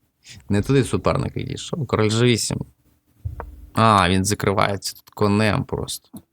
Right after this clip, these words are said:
Кінь Ж сім і все. Я тут чого не з'їдаю, якщо так, то так, і все. Такий був захист у нього. Ну і король пішов, якби, не туди. Тут пішак все тримає в тебе. Я с-, випускаю, як завжди.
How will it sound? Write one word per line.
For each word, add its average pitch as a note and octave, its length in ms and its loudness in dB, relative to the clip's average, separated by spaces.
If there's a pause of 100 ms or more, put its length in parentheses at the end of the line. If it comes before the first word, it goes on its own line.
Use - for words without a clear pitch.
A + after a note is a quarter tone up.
(720)
Кінь G#2 200 2
Ж A2 120 2
сім A#2 280 4
і - 20 2
все. G#2 380 0
Я F2 80 2
тут - 240 -2
чого G2 200 2
не G2 80 2
з'їдаю, G2+ 500 2
якщо - 260 -2
так, A2+ 320 -2
то - 140 -6
так, D3+ 400 -2 (100)
і A2+ 120 0
все. - 320 -2 (1160)
Такий A2+ 240 2
був A2 160 4
захист - 440 -2
у - 20 -4
нього. F#2+ 160 -2
Ну A2 120 2
і B2 60 0
король B2+ 320 4
пішов, A#2 520 0 (880)
якби, G2 400 -2 (400)
не A2 140 2
туди. G#2+ 320 2
Тут - 220 -10
пішак C3+ 400 0
все - 180 0
тримає G2 540 -4
в - 40 -20
тебе. - 140 -4 (1500)
Я F#2+ 300 6
с-, - 280 -4
випускаю, G#2 760 2
як G2+ 180 2
завжди. G2+ 460 -2